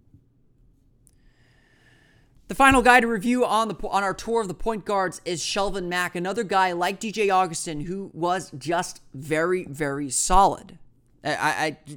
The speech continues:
I, I don't think there is another way to describe it.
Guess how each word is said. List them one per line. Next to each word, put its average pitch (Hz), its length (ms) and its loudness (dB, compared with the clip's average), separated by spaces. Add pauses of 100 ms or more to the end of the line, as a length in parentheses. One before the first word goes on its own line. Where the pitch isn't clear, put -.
(120)
I, 147 60 2
I 151 60 0
don't 180 280 -6
think 175 200 -8
there 165 160 -2
is 160 100 -6
another 147 380 -6
way 147 180 -6
to 139 100 -12
describe 170 480 -4
it. - 120 -18